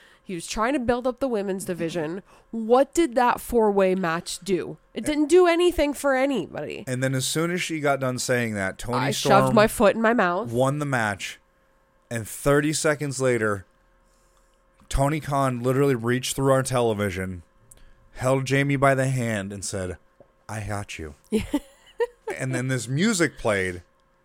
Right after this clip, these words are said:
Speaker 1: Which nobody recognized.
Speaker 2: Nobody recognized.
Speaker 1: Nothing on the Titantron.
Speaker 2: I haven't heard about anything, even
Speaker 1: Yeah.
Speaker 2: through dirt sheets, of this person might debut.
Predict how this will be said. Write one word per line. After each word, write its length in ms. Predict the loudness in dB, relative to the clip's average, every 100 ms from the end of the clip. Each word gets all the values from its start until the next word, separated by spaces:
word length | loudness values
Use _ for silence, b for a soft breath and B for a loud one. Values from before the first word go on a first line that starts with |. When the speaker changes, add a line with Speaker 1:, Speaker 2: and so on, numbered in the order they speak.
| _ _ _ _ _ _ -18
Speaker 1:
Which 160 | -2
nobody 260 | 0 2 2
recognized. 480 | 0 0 -4 -6 -4
Speaker 2:
Nobody 240 | -2 -2
recognized. 920 | 2 2 2 0 2 4 2 2 -2 -14 -12
Speaker 1:
Nothing 280 | -8 -4 -4
on 80 | -4
the 60 |
Titantron. 800 | -2 -2 -2 -2 0 2 2 2
Speaker 2:
I 160 | 2 2
haven't 200 | 2 0
heard 180 | 0 2
about 200 | 2 2
anything, 720 | 0 -4 -2 -2 -2 -6 -10 -16 _
even 160 | -6 0
Speaker 1:
Yeah. 220 | 2 2
Speaker 2:
through 140 | 2 -2
dirt 80 |
sheets, 300 | -4 -6 -4
of 180 | -4 -4
this 180 | -4 -4
person 320 | -4 -6 -6
might 220 | -6 -6 -2
debut. 560 | -4 -2 -2 -2 -2